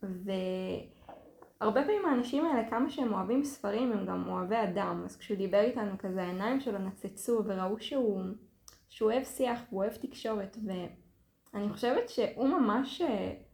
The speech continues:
ההגדרה שלי ל-, להצלחה בחיים בהרבה מובנים. רואים שיש לו תשוקה לגבי מה שהוא עושה, שהוא מצליח ללמוד ולהיות יצירתי ו-, וגם יצרני גם בגיל מבוגר. הוא סיפר לנו שהוא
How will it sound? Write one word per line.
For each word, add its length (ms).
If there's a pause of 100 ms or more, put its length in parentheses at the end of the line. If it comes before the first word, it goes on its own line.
(320)
ההגדרה 480
שלי 380
ל-, 480
להצלחה 560
בחיים 480
בהרבה 280
מובנים. 640 (680)
רואים 260
שיש 220
לו 60
תשוקה 420 (120)
לגבי 280
מה 140
שהוא 200
עושה, 320
שהוא 180
מצליח 440
ללמוד 540 (100)
ולהיות 840
יצירתי 800
ו-, 320
וגם 260
יצרני 560
גם 180
בגיל 320
מבוגר. 360
הוא 160
סיפר 340
לנו 200
שהוא 380